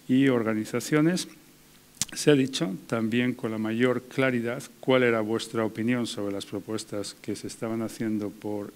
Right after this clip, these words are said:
el ayuntamiento y también, eh, se han recogido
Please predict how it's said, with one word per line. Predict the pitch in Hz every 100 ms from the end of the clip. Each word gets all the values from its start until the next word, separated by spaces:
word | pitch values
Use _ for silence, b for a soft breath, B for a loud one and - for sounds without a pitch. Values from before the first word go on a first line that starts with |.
| -
el | 107
ayuntamiento | 104 110 110 127 127 123 113 151 - B B B B B
y | 123
también, | 113 120 120 117 120 156 - - 143
eh, | 117 107
se | -
han | 110
recogido | 113 120 - 120 113 120